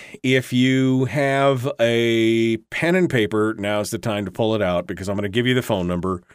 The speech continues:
Uh, it's not the normal one. Again, this is just a temporary one until we get everything fixed.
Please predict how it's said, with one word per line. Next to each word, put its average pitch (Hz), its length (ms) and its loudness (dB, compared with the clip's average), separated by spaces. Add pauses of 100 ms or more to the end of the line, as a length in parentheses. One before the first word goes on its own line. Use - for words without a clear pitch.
(500)
Uh, 90 340 -4
it's 101 220 -6
not 131 220 0
the 180 80 2
normal 180 340 6
one. 170 380 2 (240)
Again, 110 340 -2
this 123 180 -2
is 135 120 -2
just 131 200 -4
a 151 60 -6
temporary 135 560 0
one 123 220 0
until 127 200 -2
we 113 120 -2
get 110 160 -4
everything 123 480 -2
fixed. - 580 -6